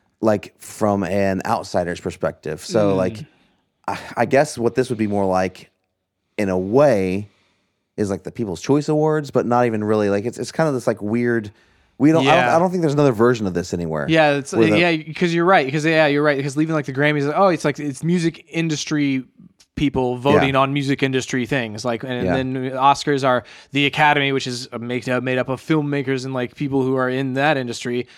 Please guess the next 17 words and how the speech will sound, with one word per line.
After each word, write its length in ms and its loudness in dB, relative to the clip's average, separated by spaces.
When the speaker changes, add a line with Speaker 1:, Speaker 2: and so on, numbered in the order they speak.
Speaker 2:
And, 440 -2
yeah, 140 0
voting 280 0
on 120 -4
films. 340 -2
So, 100 -6
yeah, 160 4
that's, 240 0
yeah, 300 2
that's 180 -2
interesting 360 -6
that 100 -2
it's 100 -6
like, 140 0
hey, 180 4
this 160 -2
is 200 -2